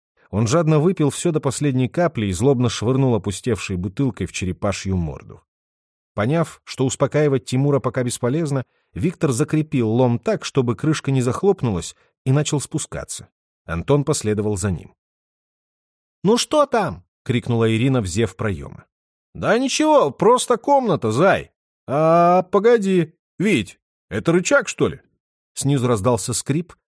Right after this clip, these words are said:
под полом заелозили невидимые цепи, лязгая звеньями.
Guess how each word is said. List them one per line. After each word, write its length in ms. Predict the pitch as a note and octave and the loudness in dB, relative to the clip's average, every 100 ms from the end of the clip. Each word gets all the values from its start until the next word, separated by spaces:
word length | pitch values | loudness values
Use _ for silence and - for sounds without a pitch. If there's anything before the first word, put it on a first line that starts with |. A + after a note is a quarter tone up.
| - | -6
под 200 | A2 - | -6 -2
полом 260 | E3 D3 | 0 0
заелозили 580 | A2 A#2+ A2+ C#3 B2+ B2 | 0 0 2 0 0 0
невидимые 520 | A#2 A2 G#2+ A2+ A#2 | 0 0 -2 0 0
цепи, 480 | - D#3 D3 C#3 - _ - | -2 -4 -2 -4 -8 _ -4
лязгая 480 | G#2 A2+ F2+ G#2+ | -2 -2 -2 -4
звеньями. 600 | F#2+ D#2+ B1+ B1 G1+ - | -4 -6 -10 -14 -18 -20